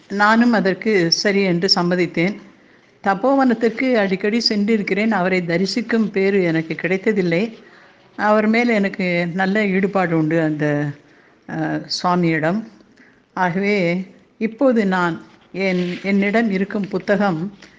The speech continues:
சுவாமி நித்யானந்தகிரி அவர் எழுதியது, ஸ்ரீ ஞானானந்த தரிசனம்,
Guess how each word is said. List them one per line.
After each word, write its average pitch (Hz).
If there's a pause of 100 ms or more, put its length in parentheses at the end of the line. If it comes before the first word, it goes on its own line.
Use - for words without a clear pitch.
(480)
சுவாமி 254
நித்யானந்தகிரி 196 (600)
அவர் 190
எழுதியது, 190
ஸ்ரீ 240
ஞானானந்த 196
தரிசனம், 160